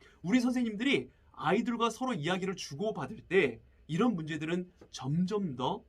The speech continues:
심해질 것입니다. 그래서 우리가 서로 대화하면서 또 서로의 은혜를 나누기 위해서는 들을 때 귀가 아닌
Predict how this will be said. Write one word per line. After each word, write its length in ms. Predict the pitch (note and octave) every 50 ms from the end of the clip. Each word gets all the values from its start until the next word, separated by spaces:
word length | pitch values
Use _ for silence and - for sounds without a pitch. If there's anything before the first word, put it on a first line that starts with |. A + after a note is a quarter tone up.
| _ _ _
심해질 560 | - - - - B3 C4 D4 C4 A#3 A#3+ -
것입니다. 640 | - C#3 B2 - B2 A#2 A2+ A2+ A#2 A2+ A2+ A2 - _ _ _ _ _ _ _ _ _ _ _ _ _ _ _ _ _ - _ _ _ _ _ _ - - - _ _ _ _
그래서 260 | - F#3+ G#3 G3+ A#3+
우리가 460 | G#3 D#3 F3+ F3 E3+ D#3+ E3 G#3 B3 -
서로 380 | - - - A#3 B3+ C4+ B3+ -
대화하면서 1500 | - - C3 C3+ D3 F#3 G#3 A3 A3+ A3+ A#3+ A#3+ - _ _ _ - - - A3 A3+ A3 G3+ C#3+ A#2+ - - A#2 A#2 - - _ _ -
또 120 | F3+ F3
서로의 500 | E3+ - - G#3 G3+ G3+ G3+ G3 F#3+ - - C#3+
은혜를 340 | D3 D#3 F3+ G#3+ A#3+ A#3
나누기 340 | G3 D#3+ C#3+ C#3+ D3 D3 C#3+ B2+
위해서는 480 | A#2 A#2 A#2 D#3 G#3 G#3 D3+ B2 B2 -
들을 320 | - - D3+ F#3 G3+ F#3+
때 280 | - D#3 D#3+ F3 G3+ G3+ - _ _ _ _ -
귀가 340 | - - D#3 F3+ A#3 A3
아닌 360 | E3 D#3 G#3 B3 - B2+ -